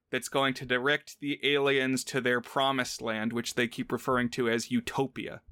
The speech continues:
They gotta get to Utopia, and to get there, they gotta find a map, and the map is on the most precious thing.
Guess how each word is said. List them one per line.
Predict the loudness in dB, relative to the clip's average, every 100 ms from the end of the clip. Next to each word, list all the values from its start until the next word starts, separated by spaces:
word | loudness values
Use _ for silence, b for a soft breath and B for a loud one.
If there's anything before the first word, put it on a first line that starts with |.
| -20 _ _
They | -4
gotta | -2 0
get | -2 -2
to |
Utopia, | -4 0 0 2 2 4 2 -2 _ _ -8
and | -4 -2
to |
get | 0 0 2
there, | 2
they | 4
gotta | 2 2
find | 2 0
a | 2
map, | 2 2 0
and | -4
the | -2
map | 2 0 0
is | 0
on | 2
the | 4
most | 4 2 0 -4
precious | -2 -2 -4 -8
thing. | -6 -4 -4 -4